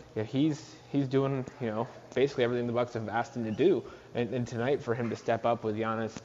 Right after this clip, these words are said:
you know, shooting less, he only took nine shots, season low, as I mentioned. Um, you know, and, and he's not doing the things we would normally expect. Um, you know, Chris, Chris was great. I mean, it's,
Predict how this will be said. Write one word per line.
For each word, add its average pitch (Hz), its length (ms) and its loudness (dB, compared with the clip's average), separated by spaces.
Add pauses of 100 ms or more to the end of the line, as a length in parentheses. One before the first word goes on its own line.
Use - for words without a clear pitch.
(260)
you 117 60 -2
know, 113 120 2
shooting 143 420 4
less, 117 280 0
he 135 60 -2
only 120 140 -2
took 110 120 -6
nine 113 220 -2
shots, 107 400 -2
season 110 260 -4
low, 110 200 2
as 113 100 0
I 113 80 -2
mentioned. 113 460 -6 (400)
Um, 104 440 0 (240)
you 117 60 -6
know, 98 140 -6
and, 120 180 -2
and 131 120 -4
he's 127 160 -2
not 123 280 0
doing 120 320 4 (180)
the 120 80 -2
things 120 220 2
we 113 80 2
would 110 80 0
normally 113 320 0
expect. 151 500 0 (360)
Um, 113 400 -2 (160)
you 170 60 -4
know, 127 120 0
Chris, 143 380 -2 (120)
Chris 170 200 0
was 214 160 0
great. 107 320 0 (120)
I 113 60 -4
mean, 113 180 0
it's, 117 560 -2